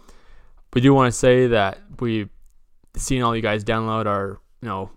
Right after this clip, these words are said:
our content has been fantastic. We continue to ask that you do. It's amazing to see that, and we need your help in just spreading the word and spreading the, the love and just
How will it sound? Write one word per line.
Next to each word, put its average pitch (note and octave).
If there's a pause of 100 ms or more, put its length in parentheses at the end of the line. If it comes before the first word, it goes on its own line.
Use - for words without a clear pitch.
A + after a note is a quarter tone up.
our G2+
content A2+
has G2+
been G2
fantastic. G#2 (180)
We G2+
continue A#2+
to G2+
ask G2
that G#2+
you G2+
do. G#2+
It's G2 (760)
amazing A2
to G2+
see A2
that, G2+
and G2
we F#2
need G#2
your G2+
help G2
in F2+ (880)
just C3
spreading A#2
the G#2+
word G#2
and F#2
spreading G#2
the, F2+ (120)
the G#2
love G2
and F2+ (640)
just -